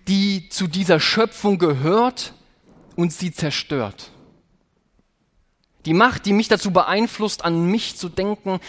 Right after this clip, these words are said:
mich höher und mich wichtiger zu sehen als meine Mitgeschöpfe, meine Mitschöpfung.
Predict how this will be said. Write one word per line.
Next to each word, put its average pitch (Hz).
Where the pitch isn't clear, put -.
mich -
höher 226
und 196
mich 170
wichtiger 220
zu 185
sehen 208
als 170
meine 175
Mitgeschöpfe, 175
meine 165
Mitschöpfung. 151